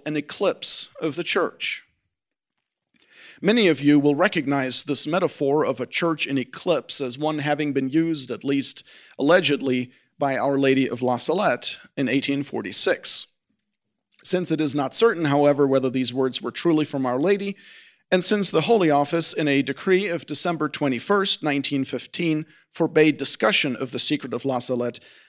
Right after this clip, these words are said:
I will refrain from commenting on it.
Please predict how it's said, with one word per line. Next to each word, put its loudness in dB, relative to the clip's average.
I 4
will 0
refrain -6
from -6
commenting 0
on -8
it. -20